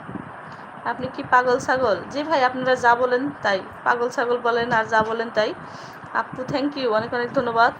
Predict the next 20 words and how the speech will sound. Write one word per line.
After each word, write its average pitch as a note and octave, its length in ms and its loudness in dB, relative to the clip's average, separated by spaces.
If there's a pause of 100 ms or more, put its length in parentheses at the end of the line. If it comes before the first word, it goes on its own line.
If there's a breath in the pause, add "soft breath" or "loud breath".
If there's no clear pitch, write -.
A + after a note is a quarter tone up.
(280)
তোমার A#3+ 240 0
বর A#3+ 280 2
কি A#3+ 140 -8
করে? A3+ 300 0
আমার A3+ 300 2
বর A#3 160 2
একজন A#3 360 -2
কন্টেন্ট A#3+ 340 -2
ক্রিয়েটার। A3+ 360 0
হাই, A3+ 320 0
হ্যালো, B3 220 -2
কেমন A#3+ 280 -2
আছেন? A#3 260 -4
আপু, G#3+ 200 -2 (120)
তোমার A#3 220 -2
বাড়ি A#3 200 0
কোথায়? A3+ 380 -2 (440 loud breath)
আমার A#3 240 6
বাড়ি B3+ 200 4
হচ্ছে C4+ 300 0